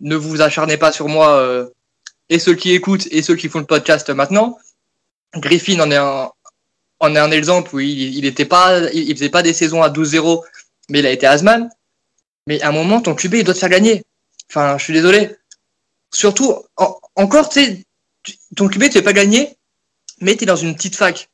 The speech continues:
Vas-y, pourquoi pas ? T'es, t'es le mec qui, qui, euh, qui relève le niveau de tout le monde.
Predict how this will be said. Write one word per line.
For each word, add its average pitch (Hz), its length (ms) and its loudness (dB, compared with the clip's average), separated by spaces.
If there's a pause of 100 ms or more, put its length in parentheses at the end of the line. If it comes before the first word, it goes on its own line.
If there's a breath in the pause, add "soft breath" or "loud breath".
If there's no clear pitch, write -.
(220)
Vas-y, 156 260 -2
pourquoi 170 320 -6
pas ? 127 260 -4 (560)
T'es, 156 300 0
t'es 151 160 -4
le 175 160 6
mec 202 240 2
qui, 165 260 -14
qui, 165 300 -2
euh, 143 240 0
qui 143 160 -6
relève 165 220 0
le 160 80 2
niveau 165 240 0
de 160 40 -10
tout 165 100 -8
le 160 40 -4
monde. 202 320 0